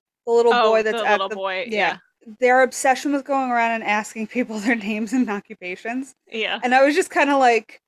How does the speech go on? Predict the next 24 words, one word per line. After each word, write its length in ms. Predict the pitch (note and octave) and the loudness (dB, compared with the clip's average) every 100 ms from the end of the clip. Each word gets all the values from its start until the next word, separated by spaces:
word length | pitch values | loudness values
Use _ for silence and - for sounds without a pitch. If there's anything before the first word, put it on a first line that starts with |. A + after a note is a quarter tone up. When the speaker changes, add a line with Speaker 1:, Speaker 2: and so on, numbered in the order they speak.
| _ | _
Speaker 1:
"Is 120 | A#3+ D#4 | -8 -6
this 140 | D#4+ | -4
supposed 380 | G4 - F#4 - | -4 -2 -2 -2
to 80 | D#4+ | -6
come 220 | C#4 B3 | -2 -2
back 420 | G3 F#3+ G#3+ _ - | 0 0 -2 _ -10
at 140 | A#3 - | -8 -6
some 200 | B3 A#3 | -8 -4
point?" 380 | B3 B3 B3 - _ _ | -4 -4 -6 -12 _ _
Because 360 | B3 - B3 A3 | -6 0 0 2
then 500 | B3 B3 A#3+ A#3+ - _ - | 2 4 2 -2 -8 _ -10
when 220 | A#3 A#3 | -6 -6
Trent's 360 | - B3 A#3 A#3 | -4 -2 -2 0
on 120 | A3+ | -2
the 60 | G#3 | -4
beach, 440 | D4 D4 A#3 - - | -4 -4 -4 -8 -10
he 120 | A#3 | -6
then 220 | G#3 G#3 | -4 -4
starts 400 | - G#3+ G3 - | -4 -2 -2 -4
to 160 | G#3+ - | -6 0
ask 580 | F#3+ F3+ E3+ - - _ _ - | 0 0 -2 -10 -14 _ _ -2
whoever's 400 | A#3 G#3+ G3 F3 | 2 2 0 -4
there, 420 | A3 C4+ G3 - - | 0 2 0 -6 -4
like, 420 | G3 E3 E3+ - | 0 0 -2 -12